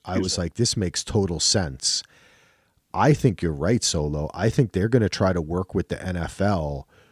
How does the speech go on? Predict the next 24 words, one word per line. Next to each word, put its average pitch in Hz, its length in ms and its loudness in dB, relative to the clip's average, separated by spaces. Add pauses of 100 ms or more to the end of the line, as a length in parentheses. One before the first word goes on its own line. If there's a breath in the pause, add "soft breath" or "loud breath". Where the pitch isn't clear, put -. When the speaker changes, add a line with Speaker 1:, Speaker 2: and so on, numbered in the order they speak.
(200 soft breath)
Speaker 1:
to 113 120 2
do 92 380 2
a 82 80 -2
Hard 101 420 2
Knocks 82 720 -4 (460 soft breath)
somewhat 101 880 0 (500)
for 110 180 -2 (120)
every 113 500 2
team. 87 580 -6 (120)
And 113 160 0
you 117 160 2
can, 117 160 4
like, 92 320 0
go, 95 380 6
you 104 180 2
can 104 300 2
tune 110 360 0
in 110 220 2
live, 92 960 0 (560 soft breath)
uh, 90 180 0 (100)
at, 98 200 -4
for, - 200 -10
at 95 220 -2
the 107 60 0